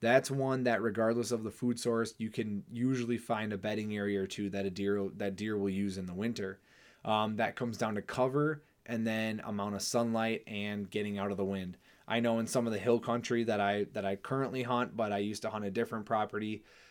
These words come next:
the deer loved to tuck up in this, uh, one kind of little ravine in, in this hill country because it was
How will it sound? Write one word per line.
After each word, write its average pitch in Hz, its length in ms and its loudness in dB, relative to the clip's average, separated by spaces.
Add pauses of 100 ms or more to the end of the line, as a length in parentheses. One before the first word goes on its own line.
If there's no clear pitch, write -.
(460)
the 123 120 4
deer 139 640 4
loved 117 680 0
to - 120 -6
tuck 117 380 -4
up 107 280 0
in 107 240 -6
this, 104 400 -6 (120)
uh, 101 240 0
one 110 600 0
kind 120 280 -2
of 107 240 -2
little 113 200 0
ravine 113 680 0
in, 104 400 -6
in 110 160 -6
this 104 180 -4
hill 139 180 4
country 110 520 -4 (440)
because 117 800 4 (380)
it 131 160 0
was 110 520 4